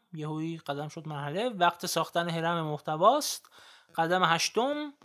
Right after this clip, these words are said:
یک تقویم محتوا تهیه کنید. قدم نهم، محتواهای شگفت‌انگیز بسازید. حتی اگه توضیح و شرح این مواد رو، این نه قدم رو نخونید، از روی همین عنوان‌ها باز معلومه که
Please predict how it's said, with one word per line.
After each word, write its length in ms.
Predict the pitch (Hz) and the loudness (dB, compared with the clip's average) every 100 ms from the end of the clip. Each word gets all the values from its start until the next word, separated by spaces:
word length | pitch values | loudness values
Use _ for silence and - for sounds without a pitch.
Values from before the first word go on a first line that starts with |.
| _ _ _ | _ _ _
یک 200 | 170 175 | -10 -2
تقویم 360 | - 165 175 214 | 2 2 2 -2
محتوا 400 | 240 214 240 226 | -2 2 2 2
تهیه 320 | 233 226 226 | 0 -4 -4
کنید. 440 | - 226 226 220 - | -2 -2 -2 -6 -6
قدم 260 | 156 165 214 | -4 -2 -4
نهم، 560 | 226 202 220 220 226 - _ _ - | -2 0 0 -2 -6 -12 _ _ -12
محتواهای 840 | 151 - 156 151 143 180 196 190 185 | -10 -6 -4 -2 -2 -2 -2 -4 -4
شگفت‌انگیز 760 | 170 147 - 143 139 165 143 | -6 -6 -6 -6 -4 -4 -4
بسازید. 600 | 131 - 120 120 - - _ _ _ _ _ _ _ _ _ _ _ _ _ | -6 -8 -8 -12 -16 -20 _ _ _ _ _ _ _ _ _ _ _ _ _
حتی 320 | - 185 - | -4 -2 0
اگه 680 | 262 262 269 277 277 277 254 - _ - | 0 0 0 2 2 0 -2 -8 _ -8
توضیح 560 | 170 180 160 196 226 | 0 0 0 -2 0
و 480 | 247 247 240 233 233 - _ _ _ _ - | 4 6 6 4 0 -8 _ _ _ _ -6
شرح 340 | - 160 214 220 | 0 4 4 4
این 300 | 202 170 156 | 2 2 0
مواد 340 | 151 151 147 | 2 2 0
رو، 340 | 147 151 147 143 | 0 0 0 -2
این 280 | 143 139 143 | -6 -8 -6
نه 120 | 143 | -6
قدم 400 | - 139 143 147 | -4 -4 -2 -2
رو 60 | 147 | -2
نخونید، 680 | 143 139 - 156 233 294 196 | -2 -2 -2 -4 -2 0 2
از 180 | 165 | 0
روی 120 | 165 190 | 2 0
همین 280 | 190 190 | 2 0
عنوان‌ها 460 | 185 170 165 160 190 | -2 0 2 2 4
باز 200 | 196 175 | 2 2
معلومه 400 | 170 160 185 214 | 2 2 0 -4
که 440 | - 214 208 208 | -4 -2 -2 -4